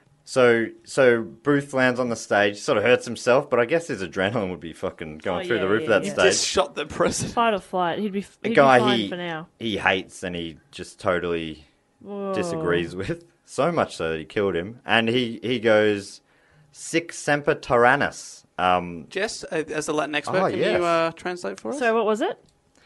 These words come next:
Speaker 1: "Sic semper tyrannis."
Speaker 2: Un-, uh, unwell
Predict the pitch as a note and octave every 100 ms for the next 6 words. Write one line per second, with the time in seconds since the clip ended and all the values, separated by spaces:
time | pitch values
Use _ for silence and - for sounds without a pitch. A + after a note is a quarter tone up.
0 | _ _ _ - - E3 E3+ - _ _
1 | - - B2+ C3+ B2 - A2+ G2 G#2 A#2
2 | - - - - _ - G#3+ A3+ A3 _
3 | _ _ - F#3+ F3+ F3 - A3+ B3+ C4
4 | A3 G#3+ G#3 G3 F#3+